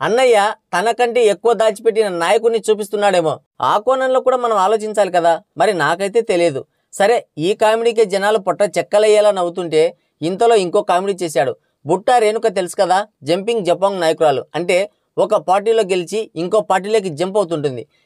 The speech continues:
ఎమ్మిగనూరు అభ్యర్థిగా బుట్టా రేణుకకు ఓటేయండి అని చెప్పే క్రమంలో జగన్ అన్నయ్య కుసింత కామెడీ చేశాడు. "ఈమెనే మీ అభ్యర్థి,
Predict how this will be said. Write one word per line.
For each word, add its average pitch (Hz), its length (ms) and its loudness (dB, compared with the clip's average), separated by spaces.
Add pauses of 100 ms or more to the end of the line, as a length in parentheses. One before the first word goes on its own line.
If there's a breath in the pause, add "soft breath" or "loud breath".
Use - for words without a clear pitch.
(140)
ఎమ్మిగనూరు 254 440 2
అభ్యర్థిగా 208 440 0
బుట్టా 170 340 -2
రేణుకకు 196 400 -4
ఓటేయండి 180 760 0
అని 170 140 -4
చెప్పే 156 280 -2
క్రమంలో 165 640 0 (300)
జగన్ 185 280 0
అన్నయ్య 247 280 4
కుసింత 226 360 0
కామెడీ 208 500 0
చేశాడు. 165 340 0 (320)
"ఈమెనే 254 400 2
మీ 226 180 2
అభ్యర్థి, 208 540 -2